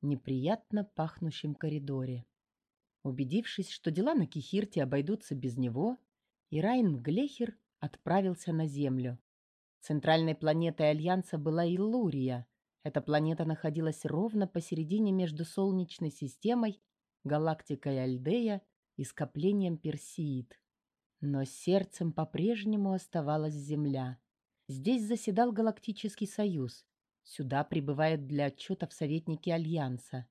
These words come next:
Договоры, сделки, тайные и явные встречи, всё, что позволяла насыщенная политическая жизнь,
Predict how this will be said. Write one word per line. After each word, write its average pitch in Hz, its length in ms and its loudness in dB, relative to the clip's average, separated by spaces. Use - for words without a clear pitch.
Договоры, 151 640 0
сделки, 160 680 0
тайные 160 640 2
и 165 80 -4
явные 139 480 0
встречи, 175 720 -4
всё, 180 320 0
что - 180 -4
позволяла 147 560 2
насыщенная 151 680 -2
политическая 147 840 -4
жизнь, 208 480 -2